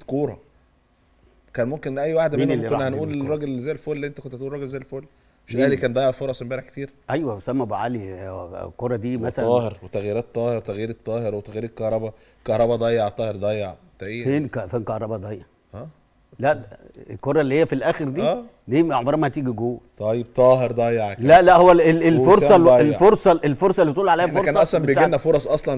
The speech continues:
Speaker 1: مع الفرقه دي لما كنا زمان
Speaker 2: يا عم،
Speaker 1: بن-،
Speaker 2: انت
Speaker 1: بن-
Speaker 2: الاهلي، انت
Speaker 1: ماشي.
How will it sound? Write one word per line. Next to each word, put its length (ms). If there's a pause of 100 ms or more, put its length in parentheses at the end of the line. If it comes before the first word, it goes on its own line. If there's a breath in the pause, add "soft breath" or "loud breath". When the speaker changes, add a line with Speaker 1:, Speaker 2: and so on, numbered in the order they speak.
Speaker 1:
مع 100
الفرقه 260
دي 200
لما 200
كنا 260
زمان 300
Speaker 2:
يا 80
عم، 120
Speaker 1:
بن-، 80
Speaker 2:
انت 120
Speaker 1:
بن- 60
Speaker 2:
الاهلي، 520 (200)
انت 200
Speaker 1:
ماشي. 100